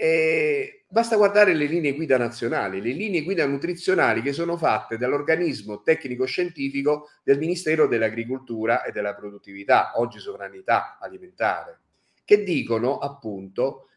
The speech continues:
che i minori di anni diciotto non devono bere, che gli uomini non devono superare i due bicchieri, che un, una donna un bicchiere, gli ultra sessantacinquenni non più di un bicchiere, perché perdono l'alcol deidrogenasi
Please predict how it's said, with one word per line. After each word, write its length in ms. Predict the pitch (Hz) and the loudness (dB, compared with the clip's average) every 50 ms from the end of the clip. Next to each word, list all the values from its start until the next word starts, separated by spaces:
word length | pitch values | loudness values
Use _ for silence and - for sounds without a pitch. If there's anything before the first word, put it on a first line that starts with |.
| _ | _
che 460 | - - 196 139 104 - - - _ _ | 4 6 6 6 6 2 -6 -16 _ _
i 140 | - 127 131 | -8 -6 -4
minori 380 | 139 147 170 202 190 170 156 | 0 4 6 6 6 6 4
di 120 | 135 135 131 | 4 4 4
anni 180 | 123 127 131 | 4 4 0
diciotto 600 | 131 156 175 - - 113 101 101 - - 127 - - | -4 -4 -6 -4 -2 -2 -2 -4 -4 -6 -6 -6 -4
non 140 | 175 170 165 | -6 -6 -4
devono 320 | 175 180 175 165 151 139 | -2 -2 -2 -2 -4 -6
bere, 480 | 143 156 165 117 92 82 85 - _ _ _ _ _ _ _ _ _ _ | -6 -4 -4 -4 -4 -6 -10 -16 _ _ _ _ _ _ _ _ _ _
che 140 | - - 156 | -4 -2 0
gli 80 | 165 165 | 6 8
uomini 320 | 160 156 160 170 170 160 | 8 8 8 6 4 2
non 140 | 147 135 127 | 2 0 2
devono 260 | 127 127 127 123 127 | 4 4 4 4 2
superare 480 | 123 127 120 120 123 123 123 123 117 120 | 0 0 0 0 2 4 4 4 2 0
i 40 | 113 | -2
due 140 | 117 117 | -2 -4
bicchieri, 640 | 117 117 120 120 120 165 165 147 107 92 - 78 - _ _ _ _ _ _ _ | -4 -4 -8 -8 -6 -4 -4 -4 -4 -6 -8 -14 -20 _ _ _ _ _ _ _
che 480 | - 143 139 139 139 135 135 135 135 - | 4 6 8 8 10 8 6 4 4 0
un, 160 | 143 139 143 139 139 135 131 110 | -4 -2 0 2 2 2 2 0
una 160 | 135 143 143 | 0 -2 2
donna 460 | 139 139 143 151 156 156 151 139 - 131 | 4 4 4 4 4 0 -2 -2 -2 -2
un 180 | 127 135 131 | -4 -2 -2
bicchiere, 800 | 120 123 117 120 - 180 180 165 131 110 98 87 90 87 80 - _ _ _ _ _ _ | -4 -6 -6 -6 -6 -2 0 2 2 2 -2 -4 -6 -10 -12 -14 _ _ _ _ _ _
gli 280 | - 127 127 143 165 185 | -14 -12 -10 -8 -6 -6
ultra 400 | 220 233 220 226 202 185 175 165 | -6 -6 -4 0 4 4 4 4
sessantacinquenni 1500 | 170 170 160 160 - - 196 190 185 180 185 175 165 151 156 156 151 147 - 190 185 170 143 123 104 98 98 95 98 | 4 0 -2 -2 0 2 4 4 4 4 2 0 0 0 -2 -8 -6 -2 2 6 8 8 8 6 4 -2 -10 -10 -6
non 220 | 127 165 196 - | -6 -6 -6 -6
più 140 | - 208 196 | -4 -4 -2
di 60 | 175 | -2
un 120 | 160 139 135 | -2 -6 -6
bicchiere, 720 | 127 123 - _ - 156 160 151 113 101 107 104 - _ _ _ _ | -12 -16 -16 _ -4 -2 -2 -2 -2 -2 -4 -8 -10 _ _ _ _
perché 340 | - 135 127 - 165 160 - | -10 -8 -4 -2 -4 -4 0
perdono 500 | - 190 202 190 185 156 156 151 135 127 | 4 6 6 6 6 6 2 2 4 4
l'alcol 340 | 123 120 120 117 120 120 113 | 0 0 0 0 -2 -4 -4
deidrogenasi 920 | 113 113 110 117 117 113 - 117 113 139 139 127 107 98 90 - 92 | -4 -4 -4 -4 -6 -6 -6 -6 -2 0 0 0 0 -2 -6 -12 -18